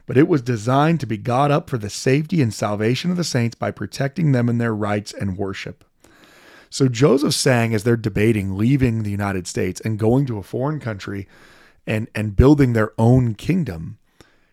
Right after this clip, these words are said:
that, that, that it's, it's actually Joseph talking about there being a separation of church and state. It's him saying the kingdom of God is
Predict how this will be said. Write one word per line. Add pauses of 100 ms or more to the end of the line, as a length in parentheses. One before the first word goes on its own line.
(160)
that,
that,
that
it's,
it's
actually
Joseph
talking
about
there
being
a
separation
of
church
and
state. (640)
It's
him
saying (480)
the
kingdom
of
God (600)
is